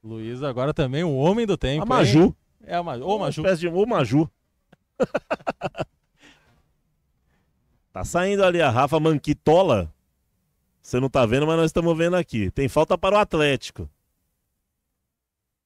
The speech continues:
Speaker 2: Muita gente perguntando aqui quanto é o tempo de jogo. Quarenta e cinco.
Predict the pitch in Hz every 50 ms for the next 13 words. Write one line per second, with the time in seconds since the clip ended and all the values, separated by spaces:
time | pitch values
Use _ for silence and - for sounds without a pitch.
0 | _ _ _ _ _ _ _ _ _ _ _ _ _ _ _ _ _ _ _ _
1 | _ _ _ _ _ _ _ _ _ _ _ _ _ - 113 - 143 123 135 147
2 | - - - 151 147 143 135 - 151 143 139 123 - 160 165 - _ - 151 170
3 | - - 151 135 - - 139 139 - 135 120 113 98 131 170 160 131 - - 110
4 | 101 101 101 95 - 185 349 - - - - 202 175 285 320 - - 160 95 80